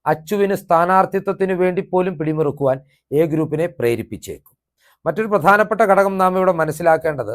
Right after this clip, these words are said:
ഉമ്മൻചാണ്ടിയുടെ മരണത്തിന് തൊട്ടു പിന്നാലെയാണ് പുതുപ്പള്ളിയിൽ ഉപതെരഞ്ഞെടുപ്പ് പ്രഖ്യാപിച്ചത്. അതുകൊണ്ട് തന്നെ സ്വാഭാവികമായും ചാണ്ടി ഉമ്മന്റെ പേരിലേക്ക് സ്ഥാനാർത്ഥിത്വം എത്തിച്ചേരുകയായിരുന്നു.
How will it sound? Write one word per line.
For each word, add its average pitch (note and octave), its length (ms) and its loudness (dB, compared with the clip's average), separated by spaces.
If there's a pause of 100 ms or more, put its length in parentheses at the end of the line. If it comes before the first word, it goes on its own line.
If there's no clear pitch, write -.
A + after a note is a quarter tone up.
(340)
ഉമ്മൻചാണ്ടിയുടെ G3 600 0 (100)
മരണത്തിന് F#3 440 0 (120)
തൊട്ടു D#3+ 340 -2
പിന്നാലെയാണ് F#3 680 2 (340)
പുതുപ്പള്ളിയിൽ E3 540 2 (140)
ഉപതെരഞ്ഞെടുപ്പ് C#3+ 680 -2
പ്രഖ്യാപിച്ചത്. F2 680 -12 (440)
അതുകൊണ്ട് D3 400 0
തന്നെ D#3+ 220 0 (340)
സ്വാഭാവികമായും F3+ 960 2 (100)
ചാണ്ടി D#3 360 -2
ഉമ്മന്റെ D#3+ 280 -2
പേരിലേക്ക് C#3+ 540 -2 (360)
സ്ഥാനാർത്ഥിത്വം D3 680 0 (120)
എത്തിച്ചേരുകയായിരുന്നു. G2 1000 -8